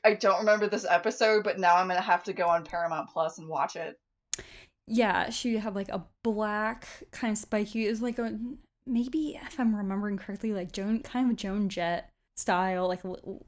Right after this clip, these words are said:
Speaker 2: later Joan Jett style w-, wig and a fake nose ring, and she chewed gum, and she, there's this one part where she's, like, answering the phone, and it's people calling for, for, I think she's waiting for a phone call,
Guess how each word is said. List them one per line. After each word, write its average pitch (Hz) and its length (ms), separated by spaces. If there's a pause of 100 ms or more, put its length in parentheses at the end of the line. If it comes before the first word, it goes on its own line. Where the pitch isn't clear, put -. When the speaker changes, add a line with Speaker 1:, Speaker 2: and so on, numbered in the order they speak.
Speaker 2:
later 196 500
Joan 190 280
Jett 180 340
style 185 760 (160)
w-, 185 180 (140)
wig 202 680
and 190 120
a 180 360
fake 196 280
nose 185 360
ring, 185 680
and 175 140
she 185 140
chewed 190 380
gum, 185 480
and 175 80
she, 214 180 (220)
there's 240 200
this 202 100
one 233 160
part 202 200
where 196 100
she's, - 200
like, 190 180
answering 196 400
the 185 80
phone, 190 640 (680)
and 226 120
it's 180 120
people 247 240
calling 214 320
for, 196 640
for, 175 300 (1080)
I - 60
think 349 120
she's 254 220
waiting 185 400
for 165 220
a 156 40
phone 165 300
call, - 480